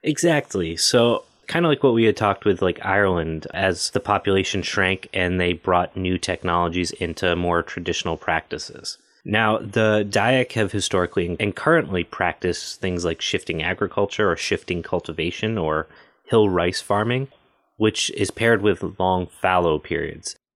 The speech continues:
So you get this intensive agroforestry which follows it and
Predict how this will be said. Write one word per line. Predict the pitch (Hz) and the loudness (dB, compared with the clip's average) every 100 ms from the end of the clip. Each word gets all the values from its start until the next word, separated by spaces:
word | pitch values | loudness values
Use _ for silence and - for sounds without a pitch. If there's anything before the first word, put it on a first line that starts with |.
| _ - | _ -8
So | - 101 92 | 0 2 2
you | 76 98 | 0 0
get | 107 - | 0 -2
this | 90 | -4
intensive | 92 - 101 95 | -4 -2 -4 -2
agroforestry | 90 90 87 85 131 131 - 123 110 | -4 -2 -4 -2 2 2 2 -2 0
which | 107 | 0
follows | - 107 107 104 104 | 0 2 4 4 2
it | 101 - _ | -2 -4 _
and | - 92 87 | -4 -2 -4